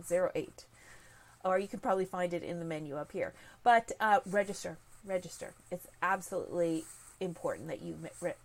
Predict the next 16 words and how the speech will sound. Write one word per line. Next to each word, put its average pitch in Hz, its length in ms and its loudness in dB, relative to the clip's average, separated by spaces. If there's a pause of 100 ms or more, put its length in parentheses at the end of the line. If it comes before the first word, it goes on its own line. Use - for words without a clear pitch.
register. 170 640 -4
If 247 100 -2
you 311 120 4
haven't 349 240 4
done 330 140 6
the 320 60 -2
Music 311 240 -2
in 285 100 -2
Motion 277 300 2
Sync 285 320 -4
Summit 269 380 0
because 254 260 -2
you've 262 240 -2
always 269 400 2
been 277 220 2
too 277 480 -4